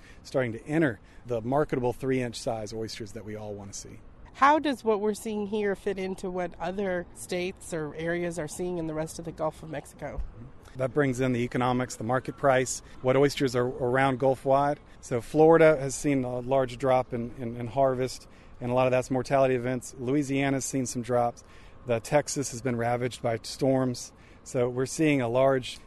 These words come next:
Speaker 1: change in the Gulf as far as natural mortality, uh, where the harvest is gonna come from in the Gulf. So it's really important that all the states work together, understand what's going on,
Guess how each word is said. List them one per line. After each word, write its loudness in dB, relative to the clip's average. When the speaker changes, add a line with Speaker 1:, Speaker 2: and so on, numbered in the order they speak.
Speaker 1:
change 6
in 4
the 2
Gulf 6
as -4
far 2
as 0
natural 0
mortality, 2
uh, 2
where 2
the 0
harvest 2
is -10
gonna 0
come -2
from 0
in 0
the -2
Gulf. -2
So -2
it's -2
really 4
important 0
that 0
all 2
the -4
states -2
work -4
together, 0
understand 0
what's -4
going 0
on, -2